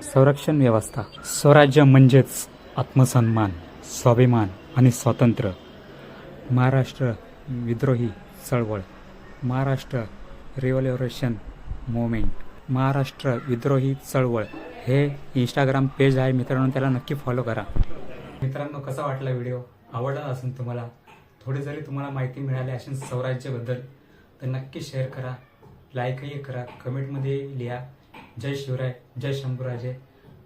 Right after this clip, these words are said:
चॅनलवर नवीन असाल तर नक्की सबस्क्राईब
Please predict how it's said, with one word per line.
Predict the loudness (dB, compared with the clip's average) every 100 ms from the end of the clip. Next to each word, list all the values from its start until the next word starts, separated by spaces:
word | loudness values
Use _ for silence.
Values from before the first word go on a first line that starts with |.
| -20 -10
चॅनलवर | -8 -6 -4 -4
नवीन | -4 -6 -6 -8 -12 -18 -12
असाल | -12 -10 -12 -12
तर | -12
नक्की | -12 -12 -14
सबस्क्राईब | -12 -12 -12 -12